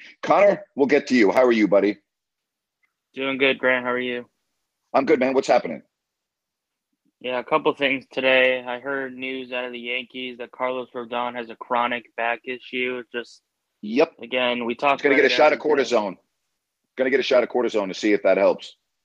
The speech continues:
Speaker 2: So I'm assuming that's gonna delay his return even longer than expected in the beginning.
Speaker 1: Yes, they're getting a very good return on their hundred and sixty million dollar contract, huh?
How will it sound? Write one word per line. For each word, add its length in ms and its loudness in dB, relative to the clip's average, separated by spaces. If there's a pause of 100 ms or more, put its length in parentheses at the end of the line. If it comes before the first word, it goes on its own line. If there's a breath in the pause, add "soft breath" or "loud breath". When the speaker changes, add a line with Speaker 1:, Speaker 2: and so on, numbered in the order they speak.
(1120)
Speaker 2:
So 120 -10
I'm 320 -6
assuming 300 -6
that's 200 -2
gonna 180 -8
delay 380 -2
his 120 -8
return 640 -6
even 240 -8
longer 380 -2
than 340 -8
expected 540 -6
in 80 -12
the 220 -12 (100)
beginning. 440 -6 (1160)
Speaker 1:
Yes, 240 2
they're 140 0
getting 160 4
a 40 -2
very 160 4
good 140 4
return 420 4
on 120 6
their 80 4
hundred 320 0
and 100 0
sixty 300 0
million 300 4
dollar 240 6
contract, 500 2
huh? 200 0